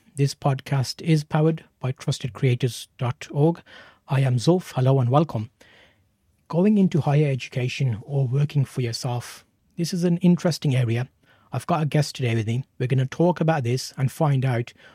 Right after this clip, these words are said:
what we think is something you should think about if you're on this journey. You're not too sure which direction to go. You're planning to either work for yourself or maybe carry on doing a university and focusing more on your education.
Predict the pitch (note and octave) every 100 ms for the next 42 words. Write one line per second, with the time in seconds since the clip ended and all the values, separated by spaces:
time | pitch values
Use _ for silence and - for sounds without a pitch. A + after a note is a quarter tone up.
0 | _ - C3 C3+ B2+ C3 - C#3 B2+ -
1 | - A#2+ A#2 A2 - - _ _ _ _
2 | - - G#3 G#3+ F#3+ F#3 D3+ C#3+ D3 C#3+
3 | C3 B2+ B2+ - C#3 B2+ A#2+ - - C3
4 | B2 C3 D#3+ D#3+ - D3+ C3 - C#3 C3+
5 | C3+ - C3 A#2 B2+ - B2+ A#2 - C3+
6 | B2+ C3 C3 - D3 C#3+ A#2+ - C#3 C#3+
7 | C3 C3+ C3 - _ - D#3+ G3 - D3
8 | A#2 - B2 C3 - - D3 C3 B2+ C3+
9 | B2 B2 - B2+ B2+ B2+ D#3 - _ _
10 | - D#3+ B2 A2+ - - D3+ C3+ D3 C#3+
11 | - - D3 - - - C#3 B2+ - -
12 | D3 C3 - B2 B2+ B2+ A#2+ A2 A2 C3
13 | B2+ C3+ A#2+